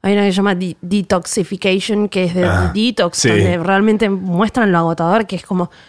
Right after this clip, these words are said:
Speaker 1: está bien, para una drag es, llega un momento que es, que es, que hay un disfrute muy grande en maquillarse y en, y en producirse y demás, pero cuando se vuelve un laburo, dice detox, que es como pintar con números.
Speaker 2: <laughs>
Speaker 1: Which is true,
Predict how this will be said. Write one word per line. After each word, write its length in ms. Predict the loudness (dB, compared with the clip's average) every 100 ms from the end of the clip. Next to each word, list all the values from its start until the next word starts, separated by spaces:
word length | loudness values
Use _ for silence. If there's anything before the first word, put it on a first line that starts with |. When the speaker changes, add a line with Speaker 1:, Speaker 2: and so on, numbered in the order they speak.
| _ _ _
Speaker 1:
está 180 | 0 2
bien, 420 | 4 4 2 0
para 240 | 0 0
una 180 | 0 0
drag 180 | 0 2
es, 240 | 0 -2 -8
llega 220 | -4 -2
un 60 | 0
momento 280 | 0 0 0
que 80 |
es, 200 | -2 -4
que 140 | -6 -4
es, 180 | -4 -12 -20 _
que 380 | -8 -4 -2 0
hay 160 | 0 0
un 80 |
disfrute 600 | 0 -2 -2 0 -2 -2
muy 340 | -4 -2 0 0
grande 220 | 0 0
en 80 | 0
maquillarse 880 | -2 -4 -2 0 0 0 0 0 2
y 140 | 2
en, 160 | 0 -2
y 120 | -2 -2
en 80 | 0
producirse 520 | -2 -2 -4 -2 0
y 40 |
demás, 260 | 2 0 0
pero 140 | -2 -2
cuando 160 | -2
se 120 | -2 0
vuelve 220 | 2 2
un 100 | 2
laburo, 540 | 4 4 4 2 2 -6 -20 -20 _ _
dice 200 | 0 2
detox, 500 | 2 0 -2 -2 -2
que 100 | -4
es 60 |
como 200 | -2 -2
pintar 340 | 0 0 -2 -4
con 140 | -6
números. 680 | -6 -8 -10 -12 -16 -20 -2
Speaker 2:
<laughs> 580 | 2 2 2 0 0 -2
Speaker 1:
Which 220 | -6 -6
is 180 | -8 -4
true, 160 | 2